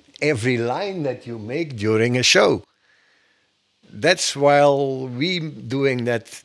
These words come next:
this three next to each other, you give it a flow, you give a bit of resting points in between. So I select many different things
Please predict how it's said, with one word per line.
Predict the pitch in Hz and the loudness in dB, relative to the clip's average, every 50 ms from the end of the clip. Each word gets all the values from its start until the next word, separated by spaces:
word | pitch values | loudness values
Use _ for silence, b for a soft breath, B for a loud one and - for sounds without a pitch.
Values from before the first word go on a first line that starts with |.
| _ 113 | _ 0
this | 113 160 170 - | 2 2 2 2
three | - - 139 143 143 | 0 0 0 0 0
next | 135 143 147 147 - - | 2 2 0 0 -2 -6
to | - 139 | -4 -6
each | 135 131 - - | -6 -6 -4 -4
other, | 123 120 135 160 | -4 -4 -4 -6
you | 156 147 143 127 | -10 -12 -14 -10
give | 120 127 131 117 | -8 -6 -6 -6
it | 123 123 | -6 -6
a | 120 110 | -6 -8
flow, | - - - 123 123 127 135 143 147 | -8 -6 -4 0 2 2 2 2 2
you | 147 143 139 135 | 0 0 -2 -2
give | 127 120 131 127 110 110 | -2 -4 -4 -4 0 2
a | 120 120 120 117 117 117 113 117 117 117 117 117 113 | 2 4 4 4 6 6 6 4 4 2 2 0 -2
bit | 113 113 110 101 104 120 117 107 - - | -4 -6 -8 -4 -4 -4 -4 -4 -4 -4
of | 123 120 107 - - - - - | -4 -2 -4 -4 -8 -10 -12 -12
resting | - 120 110 98 101 127 143 - - - 147 147 139 | -10 -8 -4 0 0 0 0 0 -2 -2 -2 -2 -2
points | - - 131 135 143 147 147 - 143 | 0 2 2 4 4 2 2 0 -2
in | 139 139 135 | -2 0 0
between. | 131 131 123 - 113 123 135 143 147 151 | 0 0 -2 -2 0 2 2 2 2 0
So | 143 - 131 123 | 0 0 2 4
I | 143 170 180 | 4 4 4
select | - - 151 143 143 139 120 - - - B B B B _ | 4 2 4 4 4 4 2 0 -12 -20 B B B B _
many | 113 113 131 151 175 170 156 147 135 | -2 2 4 4 6 6 4 2 2
different | 123 107 113 156 165 165 - 139 143 135 127 120 - _ | 0 0 2 2 2 2 0 0 0 0 0 -4 -8 _
things | - 131 143 160 175 165 - - - | -2 0 0 0 0 -2 -4 -6 -8